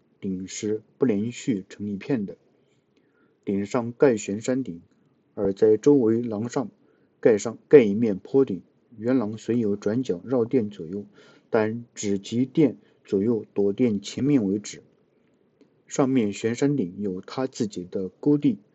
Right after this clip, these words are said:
降雨即将水泄到下面一面坡顶上。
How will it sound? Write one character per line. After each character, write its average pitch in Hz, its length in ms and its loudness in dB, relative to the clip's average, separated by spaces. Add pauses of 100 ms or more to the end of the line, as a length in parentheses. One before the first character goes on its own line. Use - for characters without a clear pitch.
(320)
降 127 240 4
雨 104 180 -2
即 101 280 -8
将 117 260 -4
水 85 320 -8
泄 117 260 2
到 101 220 -2
下 135 260 0
面 117 240 -2 (760)
一 101 120 -2
面 123 260 4
坡 147 220 4
顶 90 200 -6
上。 95 200 -10